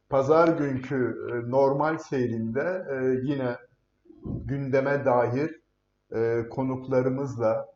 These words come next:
ve ilginç konu ve konuklarla dop dolu programla karşınızda olacağız pazar günü yine aynı saatlerde. Bugün, e, sadece, e, iki bin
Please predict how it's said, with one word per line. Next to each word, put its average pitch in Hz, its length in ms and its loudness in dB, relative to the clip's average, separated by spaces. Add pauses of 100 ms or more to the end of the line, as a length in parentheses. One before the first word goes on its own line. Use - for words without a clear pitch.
(160)
ve 113 160 -2
ilginç 127 440 -4
konu 123 280 -6
ve 117 120 0
konuklarla 120 880 -4 (520)
dop 190 340 2
dolu 135 540 2
programla 143 920 0
karşınızda 139 600 0
olacağız 107 440 -2
pazar 113 440 0
günü 110 160 -8
yine 113 260 -6
aynı 110 320 -4
saatlerde. 104 840 -8 (760)
Bugün, 170 420 0
e, 151 380 2
sadece, 123 800 -2 (180)
e, 60 360 -4 (360)
iki 151 340 -2
bin 156 360 0